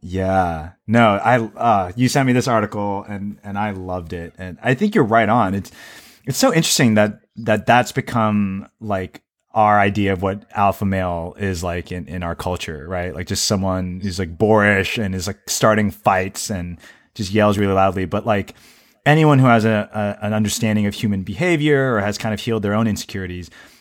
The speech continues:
you can just see it. Just, "Oh, wow, you're really, like, insecure and hurting inside." Like,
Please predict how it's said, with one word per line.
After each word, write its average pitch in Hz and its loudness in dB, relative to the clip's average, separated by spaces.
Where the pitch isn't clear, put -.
you 180 0
can 196 2
just 127 0
see 185 0
it. 110 -4
Just, - -8
"Oh, 131 2
wow, 156 0
you're 113 0
really, 143 0
like, 110 -2
insecure 151 0
and 123 2
hurting 147 0
inside." 85 -10
Like, 98 -8